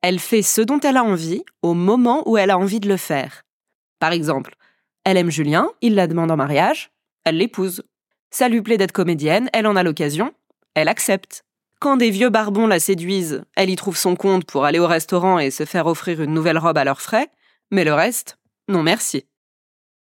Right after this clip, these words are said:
Alors oui, dans l'histoire, il y a des dommages collatéraux et quelques hommes déçus. Mais en quoi ça la concerne ? C'est de leur faute à eux, s'ils ont cru à leurs propres illusions.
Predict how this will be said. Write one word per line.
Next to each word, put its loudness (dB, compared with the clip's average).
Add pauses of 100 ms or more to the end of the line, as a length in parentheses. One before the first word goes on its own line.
(120)
Alors 2
oui, 2
dans 2
l'histoire, 0
il 0
y 2
a 2
des 0
dommages 2
collatéraux 0 (640)
et 2
quelques 2
hommes 2
déçus. -2 (320)
Mais 2
en 2
quoi -2
ça 0
la 2
concerne ? -2 (420)
C'est -2
de -2
leur 0
faute 0
à 2
eux, -2 (200)
s'ils 0
ont 4
cru 0
à 2
leurs 0
propres -2
illusions. 0